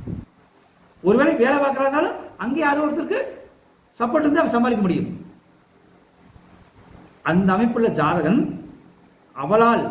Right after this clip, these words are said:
மனைவியால் அல்லது காதலியால் அல்லது அந்த பெண்ணால் அவனுக்கு சுகம், சந்தோஷம், மகிழ்ச்சி கிடைக்கும், ஆனால்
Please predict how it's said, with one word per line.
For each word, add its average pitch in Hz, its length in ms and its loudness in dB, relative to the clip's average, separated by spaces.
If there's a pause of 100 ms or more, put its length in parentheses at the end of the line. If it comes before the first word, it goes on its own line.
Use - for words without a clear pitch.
(120)
மனைவியால் 202 560 -2 (920)
அல்லது 151 260 -6
காதலியால் 214 540 2 (680)
அல்லது 190 180 -4
அந்த 165 140 -6
பெண்ணால் 208 520 0 (340)
அவனுக்கு 190 280 -4 (420)
சுகம், 269 340 -2
சந்தோஷம், 233 360 0
மகிழ்ச்சி 175 340 0
கிடைக்கும், 180 380 2 (600)
ஆனால் 160 240 2